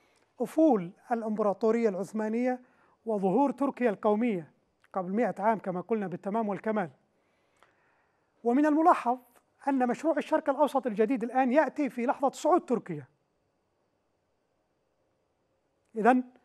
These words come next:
مشروع الشرق الأوسط الحديث رافق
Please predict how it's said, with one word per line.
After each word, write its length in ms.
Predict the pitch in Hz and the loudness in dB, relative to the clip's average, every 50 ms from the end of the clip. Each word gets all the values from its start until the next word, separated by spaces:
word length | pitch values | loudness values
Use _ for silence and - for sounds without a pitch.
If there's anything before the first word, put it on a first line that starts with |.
| _ _ _ _ _ | _ _ _ _ _
مشروع 280 | 202 - - 269 311 277 | -12 -4 0 2 2 2
الشرق 340 | 240 - - 320 330 - 285 | 2 2 2 2 2 2 0
الأوسط 420 | 262 277 269 220 - 262 247 240 | 2 2 2 2 2 -2 -2 -2
الحديث 480 | 202 - - - 214 175 226 277 311 311 - _ _ _ _ _ _ _ _ _ _ _ _ _ _ _ _ _ _ _ _ _ _ _ - | -6 -4 -4 -4 -2 0 0 0 0 -2 -6 _ _ _ _ _ _ _ _ _ _ _ _ _ _ _ _ _ _ _ _ _ _ _ 2
رافق 580 | 185 240 302 302 - 302 311 311 - _ - | 6 6 6 8 6 4 2 2 0 _ -20